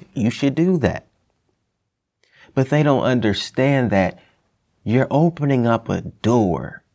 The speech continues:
that's going to be inviting things that you're not gonna be ready for.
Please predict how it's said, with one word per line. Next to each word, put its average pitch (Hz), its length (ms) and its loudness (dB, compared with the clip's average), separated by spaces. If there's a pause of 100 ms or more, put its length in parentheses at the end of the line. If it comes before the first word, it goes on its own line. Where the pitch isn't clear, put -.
(480)
that's 104 220 0
going 117 280 2
to 113 140 0
be 110 220 2
inviting 110 600 0
things 95 520 -2 (240)
that 90 340 -2 (1600)
you're 123 300 0
not 123 240 0
gonna 98 220 0
be 95 180 0
ready 110 320 2
for. - 500 -10